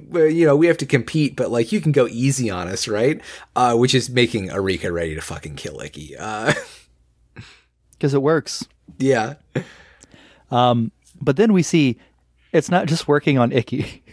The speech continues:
Speaker 2: <laughs> S-, uh, Space Metafighter X, sorry, I almost said the wrong name there,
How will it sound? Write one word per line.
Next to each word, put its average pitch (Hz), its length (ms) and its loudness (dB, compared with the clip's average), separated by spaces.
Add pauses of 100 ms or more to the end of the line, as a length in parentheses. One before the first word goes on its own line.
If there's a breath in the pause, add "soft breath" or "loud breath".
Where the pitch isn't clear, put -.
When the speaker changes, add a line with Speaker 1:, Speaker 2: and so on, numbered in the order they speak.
(160)
Speaker 2:
<laughs> - 240 -20
S-, - 200 -12
uh, 151 340 2
Space - 440 0
Metafighter 143 540 2
X, 113 280 -4
sorry, 120 400 4
I - 40 -2
almost 127 280 2
said 120 140 0
the 117 80 4
wrong 110 240 2
name 107 200 2
there, 104 240 -4